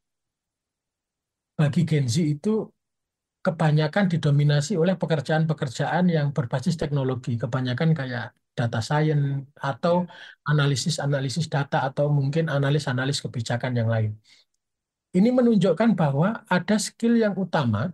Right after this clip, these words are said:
Speaker 1: yang harusnya dikuasai Gen Z, instead of mereka,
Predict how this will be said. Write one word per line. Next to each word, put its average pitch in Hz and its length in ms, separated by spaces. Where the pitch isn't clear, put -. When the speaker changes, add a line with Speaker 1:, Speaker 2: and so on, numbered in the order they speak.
Speaker 1:
yang 165 160
harusnya 143 380
dikuasai 160 500
Gen 127 240
Z, 196 240
instead 208 380
of 190 240
mereka, 180 560